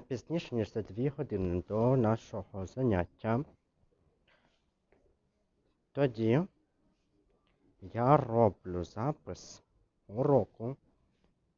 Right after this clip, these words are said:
Е, все це, тобто, е, ну, пояс-, тобто йду пояснення. І ос-, особисто вам, тобто не те, що буде на Ютубі,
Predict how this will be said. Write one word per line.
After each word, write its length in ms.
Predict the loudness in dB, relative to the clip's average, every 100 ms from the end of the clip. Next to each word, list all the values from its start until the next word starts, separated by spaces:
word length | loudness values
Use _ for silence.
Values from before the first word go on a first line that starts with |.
| _ _ _ _ _ _ _ _ _ _ _ _ _ _ _ _ _ _ _ _ _ _ -20 -20 -20 _ _ _ _ -20 _ _ _ -10
Е, 280 | -4 -2 -2 -6
все 300 | -12 -6 -6
це, 180 | -4 -8 _ -20
тобто, 360 | -20 -12 -12 -14 _ _ _ _ _ _ _ _ _ _ _ -16 -8
е, 220 | -6 -6 -8
ну, 260 | -2 0 0
пояс-, 680 | 0 0 4 6 4 2 -8
тобто 240 | -12 -2
йду 200 | -2 -2
пояснення. 840 | -8 -6 -4 -4 -6 -12 -6 -4 -6 -10 -20 _ _ _ _ _ _ _ _ _ _ -12
І 500 | 0 6 8 8 4 _ _
ос-, 160 | -6 -2
особисто 600 | 0 0 0 -2 -2 -2
вам, 260 | 2 2 0
тобто 180 | -6 0
не 120 | 2
те, 160 | 2 -2
що 140 | -2
буде 180 | -4 0
на 100 | 2
Ютубі, 580 | 2 0 0 0 0